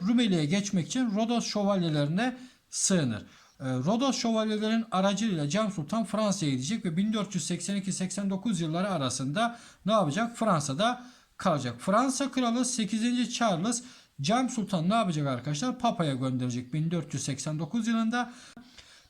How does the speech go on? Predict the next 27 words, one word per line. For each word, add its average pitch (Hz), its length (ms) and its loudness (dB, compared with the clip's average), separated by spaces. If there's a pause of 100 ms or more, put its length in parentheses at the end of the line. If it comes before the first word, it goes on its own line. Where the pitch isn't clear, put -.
Bin 190 160 6
dört 262 220 0
yüz 180 80 -2
seksen 196 360 -2
dokuzdan 170 420 0
bin 202 160 0
dört 220 200 -4
yüz 151 100 -2
doksan 190 360 0
beşe 202 220 -2
kadar 139 360 -2
da 233 200 -2 (260)
Cem 233 240 2
Sultan 147 340 -2
Vatikan'da 202 720 0 (240)
kalacak 208 460 2
ve 147 140 -2
bin 220 160 2
dört 240 200 -2
yüz 147 100 -2
doksan 185 380 0
beşte 208 380 -2 (300)
Papa 214 240 2
altıncı 175 520 0
Alexander 180 580 0
Cem'i 147 300 2
tekrar 190 440 0